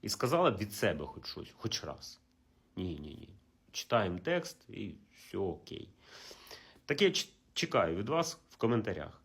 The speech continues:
Як ви думаєте, чому слідом за чиновниками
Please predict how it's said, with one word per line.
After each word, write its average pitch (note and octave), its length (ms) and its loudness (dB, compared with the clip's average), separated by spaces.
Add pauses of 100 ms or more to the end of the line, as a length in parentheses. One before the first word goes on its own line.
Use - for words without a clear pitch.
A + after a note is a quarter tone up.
Як D3 200 2
ви G#2 60 -2
думаєте, C#2 420 -8
чому B2+ 440 2 (420)
слідом G#2 600 2
за D2+ 340 -2 (440)
чиновниками A#2+ 920 2